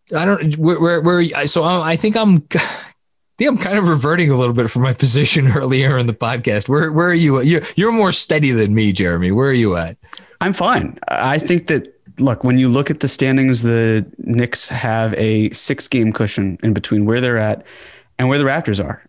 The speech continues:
Speaker 2: And so when you just look at that baseline
Speaker 1: Yeah.
Speaker 2: of eighteen games, uh, you'd have to really shit the bed in order for the Raptors to lap you. So I'm feeling good, but again, it's like, what is the goal here? Is the goal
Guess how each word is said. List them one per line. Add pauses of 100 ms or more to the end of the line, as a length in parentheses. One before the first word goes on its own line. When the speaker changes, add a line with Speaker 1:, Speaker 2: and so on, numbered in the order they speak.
(100)
Speaker 2:
And
so
when
you
just
look
at
that
baseline (140)
Speaker 1:
Yeah.
Speaker 2:
of (140)
eighteen
games, (140)
uh, (220)
you'd
have
to
really
shit
the
bed
in
order
for (340)
the
Raptors
to
lap
you. (380)
So (180)
I'm
feeling
good, (120)
but
again,
it's
like, (280)
what
is
the
goal
here?
Is
the
goal